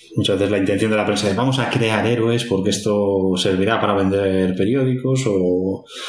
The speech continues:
o que haya pinchazos y tal". Y, hombre, pues, más allá de los Gasol, que son los que se, más lo han estado, más lo han petado allí, es que incluso de Ibaka se ha hablado poco. ¿Vale? E Ibaka se ganó también un anillo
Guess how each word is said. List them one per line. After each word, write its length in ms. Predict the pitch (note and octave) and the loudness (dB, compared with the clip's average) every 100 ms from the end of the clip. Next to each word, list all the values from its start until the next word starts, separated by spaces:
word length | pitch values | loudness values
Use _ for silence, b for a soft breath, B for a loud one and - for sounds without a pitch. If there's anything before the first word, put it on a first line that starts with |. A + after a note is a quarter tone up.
| B | B
o 100 | A2 | -2
que 160 | - A2 | 0 2
haya 180 | A2+ A2 | 2 2
pinchazos 500 | G#2 G2 B2 B2 C3 | 0 2 2 2 0
y 60 | F#2 | 0
tal". 200 | A2 F2+ | 2 2
Y, 40 | |
hombre, 220 | G#2+ F#2+ F2+ | 2 2 0
pues, 220 | D#2+ - | -4 -4
más 240 | G2 G2 | -2 0
allá 180 | G2+ G2+ | 2 2
de 120 | G2 | 2
los 200 | G2 F#2+ | 2 2
Gasol, 460 | G2 F#2 A2+ A2+ C3 B B B B B _ _ | 0 0 0 0 -2 B B B B B _ _
que 120 | - A2 | -4 0
son 200 | G#2+ G2+ | 2 0
los 140 | F#2+ | 0
que 100 | G2+ | 0
se, 220 | F#2+ G2+ | 2 2
más 300 | G2 G2+ G2+ | 2 2 2
lo 120 | G#2 G#2 | 2 2
han 100 | G#2 | 2
estado, 680 | G#2 G#2+ G#2 G#2 G#2 G#2 - | 2 2 2 2 2 0 -4
más 180 | A#2+ G#2+ | 0 0
lo 80 | G#2+ | 2
han 40 | |
petado 260 | G2+ G#2 A2 | 2 2 2
allí, 500 | A2 B2+ - - - - | 2 0 -2 -10 -10 -4
es 120 | - | 0
que 140 | D3+ D3 | 0 0
incluso 680 | G#2 G2+ G2 G2 F#2 F#2 - A#2 | 0 2 2 0 0 -2 -4 -2
de 120 | G#2 F#2+ | 0 2
Ibaka 460 | G#2+ C#3+ F#2+ F#2 | 0 0 -2 -2
se 160 | - G#2 | -2 0
ha 40 | |
hablado 260 | G2 F#2+ F#2 | 2 0 0
poco. 380 | G2+ F#2+ E2 - _ _ _ _ _ _ _ _ _ _ _ _ | -2 -4 -6 -10 _ _ _ _ _ _ _ _ _ _ _ _
¿Vale? 460 | - F#2+ G2 - - _ _ | -4 0 0 -2 -8 _ _
E 140 | A#2 | 0
Ibaka 760 | G2+ G#2 A#2+ A#2 C3+ C3 - _ | 2 0 0 0 -2 -4 -12 _
se 520 | C3 - G#2 G2+ A2+ A2 | -2 0 2 2 0 -2
ganó 380 | A2+ A2 A#2+ C3+ | 0 2 2 0
también 420 | G2+ G2+ G#2 F#2+ | 0 0 0 2
un 60 | F#2 | 2
anillo 340 | F#2+ F#2+ F#2 | 2 2 0